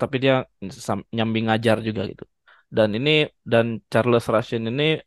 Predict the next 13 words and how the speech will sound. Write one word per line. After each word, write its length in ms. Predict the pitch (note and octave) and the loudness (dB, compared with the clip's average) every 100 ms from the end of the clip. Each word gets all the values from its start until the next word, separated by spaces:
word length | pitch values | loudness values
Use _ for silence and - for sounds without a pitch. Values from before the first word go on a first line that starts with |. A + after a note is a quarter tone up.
| _ _ _ _ | _ _ _ _
merupakan 320 | B2 A2+ C#3 D3 | -2 2 2 2
anak 140 | C3+ - | -2 -2
didik 220 | A#2+ C#3+ - | -2 -2 -2
dari 400 | B2+ A#2+ C3 C3 | 0 2 0 0
ahli 240 | A2 A#2+ A#2+ | 0 -2 0
geometri 400 | A#2+ A#2 A2 C3 | 0 0 0 2
Eli 200 | A#2+ A#2 - | 2 2 0
Cartan. 420 | G#2+ - G2 - - _ _ _ | -2 -2 -6 -6 -14 _ _ _
Dan 160 | - A2+ G#2 | -4 -4 -2
yang, 160 | A2 G#2 | -4 0
ya, 160 | G#2+ A2 - | 2 4 4
ya. 100 | G#2+ F2 - _ _ | 2 2 -2 _ _
Dan 400 | B2 A#2 A2+ A2+ | 0 2 0 -6